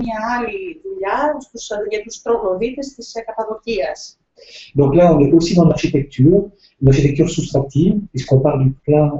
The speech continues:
Speaker 2: et on, et on creuse, mais il y a, on n'est pas dans la caverne, euh, des hommes primitifs,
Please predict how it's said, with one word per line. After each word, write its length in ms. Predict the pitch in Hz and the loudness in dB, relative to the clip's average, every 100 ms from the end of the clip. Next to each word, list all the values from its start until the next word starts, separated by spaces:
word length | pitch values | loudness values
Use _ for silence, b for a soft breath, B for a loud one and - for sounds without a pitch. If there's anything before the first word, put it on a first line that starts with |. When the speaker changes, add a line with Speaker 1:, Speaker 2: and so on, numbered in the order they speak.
| 120 | -2
Speaker 2:
et 80 | 113 | 0
on, 340 | 113 107 107 | 0 -2 -4
et 60 | 113 | -4
on 60 | 113 | -4
creuse, 520 | - 127 185 - - B B - | 0 2 2 0 -8 B B 2
mais 200 | 147 185 | 4 6
il 80 | |
y 60 | 165 | 4
a, 280 | 143 139 139 | 4 2 0
on 140 | 139 147 | 2 4
n'est 120 | 151 | 4
pas 140 | 151 | 4
dans 100 | 170 | 4
la 140 | 160 151 | 4 2
caverne, 600 | 156 156 151 143 135 - - _ _ _ - | 2 2 2 0 -4 -4 -10 _ _ _ -8
euh, 400 | 123 117 117 113 110 | -4 -2 0 -2 -2
des 140 | 120 | -2
hommes 160 | 135 135 | 0 0
primitifs, 560 | 131 120 110 165 220 | -2 -4 -4 -6 -8